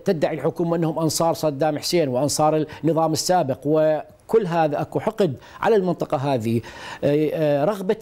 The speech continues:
إيران في السيطرة عليها هي لكسر شوكة العراقيين، باعتبار أن هذه المنطقة تمثل،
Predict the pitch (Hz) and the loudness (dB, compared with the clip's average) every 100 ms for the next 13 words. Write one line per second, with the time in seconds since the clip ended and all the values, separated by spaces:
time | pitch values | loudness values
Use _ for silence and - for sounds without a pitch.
0 | 208 185 180 156 143 - 214 208 190 175 | 0 2 2 0 -4 0 2 2 0 0
1 | 180 175 170 175 165 160 156 214 - 180 | 0 0 2 4 4 2 2 -2 0 -2
2 | 208 190 185 160 160 156 180 180 143 131 | 0 0 0 0 2 0 2 0 2 -2
3 | - 175 185 185 170 165 196 190 190 180 | -2 0 0 0 -2 0 0 0 -2 -4
4 | - 175 165 190 - 180 | -4 -4 0 -2 0 0